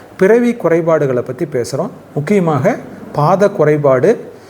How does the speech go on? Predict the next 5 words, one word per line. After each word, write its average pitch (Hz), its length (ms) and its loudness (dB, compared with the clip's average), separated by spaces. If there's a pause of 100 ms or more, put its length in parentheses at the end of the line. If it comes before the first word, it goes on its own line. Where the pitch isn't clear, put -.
(220)
பத்தி 202 400 -4 (400)
நம்ம 131 200 0
பேச 117 320 -2
போறோம். 101 260 -8 (1040)
இந்தியாவுல 196 680 4